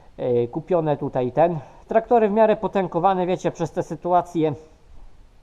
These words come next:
jaka była, też sobie musiałem kupić paliwa, ale to może w rolniczym vlogu, bardziej się skupiamy teraz oczywiście na jakichś sprawach technicznych. E, tak,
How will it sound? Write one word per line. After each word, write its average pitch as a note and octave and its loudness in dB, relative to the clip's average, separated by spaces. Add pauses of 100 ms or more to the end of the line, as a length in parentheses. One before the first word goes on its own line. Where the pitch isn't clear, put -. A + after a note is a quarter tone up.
jaka D3 -2
była, C3+ 0
też C3+ -4
sobie D3 -6
musiałem C3+ -2 (360)
kupić E3+ -4
paliwa, G#3 0 (320)
ale A#3+ 2
to G#3+ 0 (240)
może F#3 0
w D3+ -8
rolniczym E3+ -2
vlogu, D#3 -2
bardziej D3+ 0
się C3 -12
skupiamy C#3+ -4
teraz C#3 -2
oczywiście D3+ -4
na C3+ 0 (360)
jakichś D3 -2
sprawach - -6
technicznych. G#3 -4 (1200)
E, F3 4 (1800)
tak, - -4